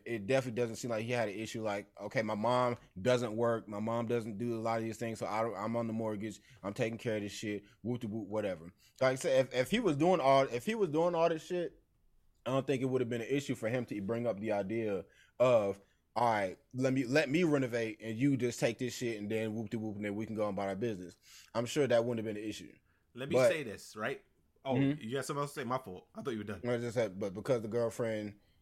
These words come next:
Speaker 1: is, is pushing, uh,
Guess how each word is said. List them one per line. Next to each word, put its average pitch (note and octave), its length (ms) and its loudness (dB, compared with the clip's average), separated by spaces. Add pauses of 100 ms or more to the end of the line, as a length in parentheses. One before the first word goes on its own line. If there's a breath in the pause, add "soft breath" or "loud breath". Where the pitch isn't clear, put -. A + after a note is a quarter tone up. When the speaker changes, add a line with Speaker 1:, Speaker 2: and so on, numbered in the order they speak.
Speaker 1:
is, G#2+ 380 -4
is A2 180 -6
pushing, A#2+ 560 0 (1040)
uh, G2 280 -10